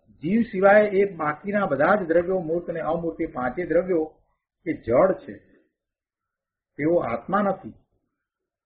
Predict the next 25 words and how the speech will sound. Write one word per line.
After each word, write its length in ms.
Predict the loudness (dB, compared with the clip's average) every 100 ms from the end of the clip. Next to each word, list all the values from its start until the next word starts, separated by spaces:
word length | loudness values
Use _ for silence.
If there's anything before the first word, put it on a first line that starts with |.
| _ -8
પણ 140 | -2
ભગવાન 420 | 2 2 2 0 -4
આત્માથી 640 | -6 -6 -4 -6 -6 -8 -6
ન્યારા 460 | -4 0 2 2 0 -8 -14 -8
ભિન્ન 280 | -4 -2 -2 -4
છે. 180 | -6 -8 -10 _ _ _ _ _ _ _ _ _ _ _ _ _ _ _ _ _ _ _ -2
તેઓ 180 | 0 2
ન્યારા 420 | 0 0 2 2
છે, 200 | 4 2 2 -6 _ _ _ _ _ _
પણ 100 | -8
તેઓ 260 | -4 0 0 0
છે 200 | -4 2 2
જ 40 | 2
નહીં, 260 | -2 -4 -6 -10 -10
એમનું 300 | -8 -2 -2
અસ્તિત્વ 340 | -2 -6 -4 -2
છે 200 | 2 4 4
જ 60 | 2
નહીં, 180 | -6 -10 -12 -6
એ 60 |
અભાવરૂપ 600 | -6 -4 0 2 2 0 -4
છે, 120 | -4 -4 -2
એમ 160 | -2 2
વાત 200 | 2 0
નથી. 320 | -8 -12 -20